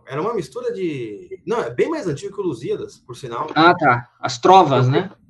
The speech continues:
Speaker 2: Falando.
Speaker 1: É, que eu peguei quando eu tava fazendo a lista de literatura completa da literatura portuguesa, quando eu comecei a ler. Esse primeirão aí, cara,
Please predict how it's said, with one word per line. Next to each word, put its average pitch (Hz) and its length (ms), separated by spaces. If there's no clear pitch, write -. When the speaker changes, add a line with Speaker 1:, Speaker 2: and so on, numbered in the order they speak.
Speaker 2:
Falando. 160 260
Speaker 1:
É, - 140
que - 100
eu 139 100
peguei 151 240
quando 156 160
eu 156 60
tava 156 220
fazendo 147 640
a 139 240
lista 143 360
de 139 120
literatura 135 460
completa 135 680
da 127 100
literatura 135 380
portuguesa, 131 680
quando 110 140
eu 110 60
comecei 117 340
a 113 40
ler. - 120
Esse 240 160
primeirão 285 500
aí, 220 240
cara, 254 460